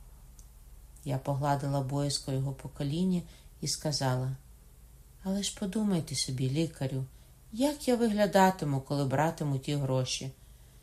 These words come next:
І чи зможу я після цього відчувати себе людиною?» Гайрулах Бей не розгнівався,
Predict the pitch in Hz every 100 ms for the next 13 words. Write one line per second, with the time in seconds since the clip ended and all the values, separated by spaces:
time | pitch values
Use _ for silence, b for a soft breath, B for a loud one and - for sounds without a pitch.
0 | b - 226 - 220 202 208 202 196 185
1 | 185 - 170 165 170 165 151 156 - 147
2 | 156 156 - - 139 139 135 131 139 156
3 | 160 156 - - - - - - - -
4 | - - - - - - - - 139 143
5 | 139 135 131 151 202 190 165 160 139 139
6 | 131 131 - 143